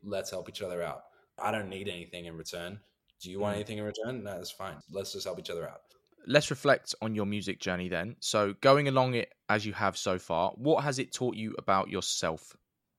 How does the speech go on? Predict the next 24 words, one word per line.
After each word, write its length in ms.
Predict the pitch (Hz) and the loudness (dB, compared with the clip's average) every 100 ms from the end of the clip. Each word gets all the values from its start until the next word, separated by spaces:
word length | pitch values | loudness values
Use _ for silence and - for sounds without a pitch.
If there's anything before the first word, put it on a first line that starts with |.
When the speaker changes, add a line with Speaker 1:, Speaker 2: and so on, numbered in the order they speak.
| _ _ _ _ _ _ _ _ _ _ | _ _ _ _ _ _ _ _ _ _
Speaker 1:
That's 220 | - 127 123 | -6 -4 -2
a, 80 | |
that's 260 | 92 123 131 | 0 0 2
a 80 | 120 | 0
hard 320 | 113 110 107 | 2 -2 -4
question, 480 | - 98 - 82 85 - | -8 -8 -8 -12 -16 -4
but 420 | 120 113 104 - - - - - _ _ _ _ _ _ _ _ _ _ | 2 2 2 -2 -6 -6 -8 -14 _ _ _ _ _ _ _ _ _ _
my 200 | 127 135 | 2 2
music 680 | 127 135 160 165 196 196 - - - _ _ | 4 4 4 6 4 2 -8 -18 -20 _ _
is 640 | 117 120 117 107 - - _ _ _ _ _ 92 92 _ - - | 0 2 0 -2 -6 -8 _ _ _ _ _ -20 -20 _ -16 -6
very, 420 | 117 120 120 113 | -2 2 2 0
very 560 | 98 92 101 101 101 | -2 -4 -2 0 -4
personal 760 | - - 87 85 - 80 71 - _ 107 | -8 -10 -6 -6 -8 -12 -16 -18 _ -10
in 120 | 104 | -8
terms 460 | - 127 135 123 | -4 -2 -2 0
of 200 | 127 101 | 0 0
lyrics 960 | 104 104 98 101 - - - - - - - | -4 0 0 0 -2 -8 -12 -14 -16 -16 -8
and 400 | 101 95 95 90 _ 104 | -6 -6 -10 -16 _ -10
the 180 | 113 | -4
way 260 | 104 107 107 | 0 2 4
I 120 | 104 | 4
approach 720 | 101 - 95 90 - - - - _ _ _ - | 2 -2 -6 -4 -6 -8 -10 -14 _ _ _ -8
my 140 | 101 | -4
songs. 540 | 90 95 92 95 98 | -4 -4 -6 -8 -10